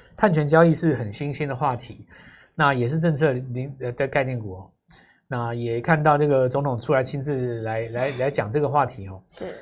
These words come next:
Speaker 1: 那但是有的人他就是会觉得说，可是这些股票我都不喜欢，你要我买华指我不要嘛，对不对？
Speaker 2: 哦。
Speaker 1: 你要买台泥我也，我也不要。
Speaker 2: 他也不要、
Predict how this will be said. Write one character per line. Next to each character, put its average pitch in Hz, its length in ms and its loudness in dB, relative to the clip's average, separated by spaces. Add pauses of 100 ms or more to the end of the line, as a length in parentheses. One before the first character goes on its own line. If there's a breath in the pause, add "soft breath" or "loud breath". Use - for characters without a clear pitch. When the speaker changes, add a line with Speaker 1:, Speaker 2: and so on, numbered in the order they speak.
(160 loud breath)
Speaker 1:
那 180 120 2
但 226 120 8
是 240 60 6
有 185 140 8
的 143 100 6
人 143 80 2
他 180 160 8
就 185 180 2
是 165 160 -2
会 151 160 2
觉 123 160 -2
得 120 80 -2
说， 127 400 -2 (440 soft breath)
可 135 120 -4
是 143 80 -4
这 185 60 -2
些 175 140 2
股 170 120 -4
票 131 140 0
我 113 80 0
都 123 80 -4
不 131 140 -4
喜 98 180 -10
欢， 107 260 -8 (240 soft breath)
你 - 80 -8
要 151 80 2
我 156 60 2
买 131 80 -4
华 110 180 -2
指 123 140 -6
我 98 80 -6
不 98 140 -14
要 110 180 -6
嘛， 92 120 -16 (180)
对 190 100 -12
不 - 60 -8
对？ - 80 -8
Speaker 2:
哦。 180 360 -12 (200)
Speaker 1:
你 147 40 -4
要 147 80 2
买 147 80 2
台 123 200 -4
泥 127 180 -4
我 123 160 0
也， 127 60 -4
我 123 160 -4
也 - 40 -2
不 - 100 -4
要。 117 180 -2
Speaker 2:
他 104 40 -6
也 - 40 -6
不 - 0 -
要、 - 240 -14